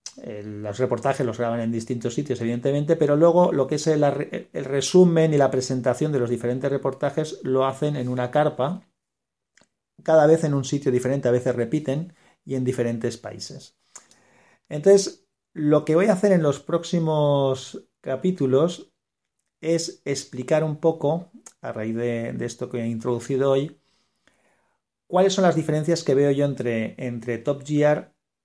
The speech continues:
y Grand Tour. Como digo, dos programas a los que les gusta el motor, a mí me, me encantan, los dos me han gustado mucho, he disfrutado con, con él. Ha sido un regalo realmente este, este Grand Tour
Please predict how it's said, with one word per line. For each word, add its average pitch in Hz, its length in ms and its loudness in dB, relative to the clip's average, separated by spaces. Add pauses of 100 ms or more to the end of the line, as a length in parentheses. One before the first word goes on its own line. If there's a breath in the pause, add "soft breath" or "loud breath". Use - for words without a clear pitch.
(300)
y 127 100 -10
Grand 113 260 -4
Tour. - 320 -12
Como 120 280 -4
digo, 160 220 6
dos 131 420 -2 (180)
programas 120 680 -4 (320)
a - 120 -10
los 110 140 -8
que 110 100 -10
les 107 120 -6
gusta 123 220 -6
el 117 60 -4
motor, 113 440 -4 (260)
a - 140 -16
mí 117 140 -10
me, - 180 -10
me 113 120 -8
encantan, 143 600 -4
los 113 220 -6
dos 117 180 -6
me 117 80 -6
han 113 80 -4
gustado 110 320 -6
mucho, 127 200 -6
he 113 40 0
disfrutado 110 840 -4
con, 107 800 -14
con 113 200 -12
él. - 200 -6
Ha 139 60 0
sido 156 200 2
un 143 60 2
regalo 120 340 2
realmente 110 460 -4
este, 104 600 -8
este 131 220 -6
Grand 113 260 0
Tour 113 320 -2